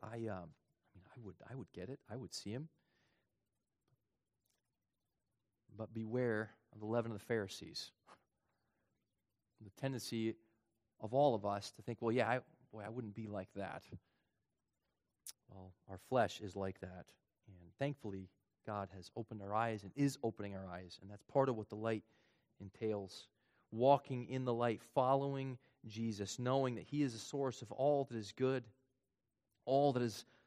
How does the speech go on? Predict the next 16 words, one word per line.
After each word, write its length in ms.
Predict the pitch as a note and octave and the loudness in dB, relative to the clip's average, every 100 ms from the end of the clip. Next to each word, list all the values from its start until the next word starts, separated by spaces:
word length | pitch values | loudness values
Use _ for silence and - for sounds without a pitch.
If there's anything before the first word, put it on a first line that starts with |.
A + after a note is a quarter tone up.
| _ - | _ -2
alive 600 | A#2 A#2 B2 C3 A#2 - | 4 6 8 6 2 -4
and 140 | A2 A2 | -4 2
life-giving. 720 | A#2+ A2+ - C3 B2 A#2+ G#2 _ _ _ _ _ _ _ _ _ _ - _ - | 2 2 2 2 4 -4 -8 _ _ _ _ _ _ _ _ _ _ -20 _ 0
Knowing 300 | C3 D3+ C3+ | 6 6 6
that 100 | C3 | 2
the 80 | A#2+ | 0
problem 540 | - D3 D#3 D3+ C3+ | 6 10 12 10 6
primarily 800 | A#2+ D3+ C#3 C3+ D3+ D#3+ C3+ B2 | 6 6 6 8 10 12 10 8
is 160 | B2 B2 | 6 4
inside 460 | D3 C3+ D3 C#3 | 0 6 8 8
of 100 | C3 | 4
us, 120 | B2 - | 2 0
not 160 | C3 B2+ | 0 2
outside 480 | C3+ C#3 F3+ D3 C#3 | 0 -2 -2 0 0
of 120 | A#2 | -2
us. 360 | G#2 - - | -6 -12 -16